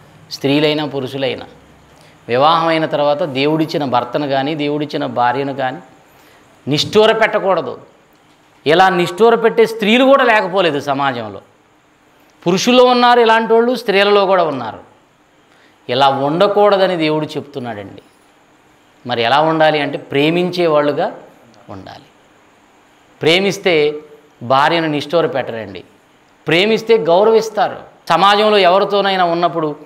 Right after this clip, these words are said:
"నా భార్య చాలా మంచిది, బాగా చూసుకుంటుంది,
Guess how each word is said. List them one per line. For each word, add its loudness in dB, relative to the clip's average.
"నా -4
భార్య -2
చాలా -2
మంచిది, -8
బాగా 0
చూసుకుంటుంది, -4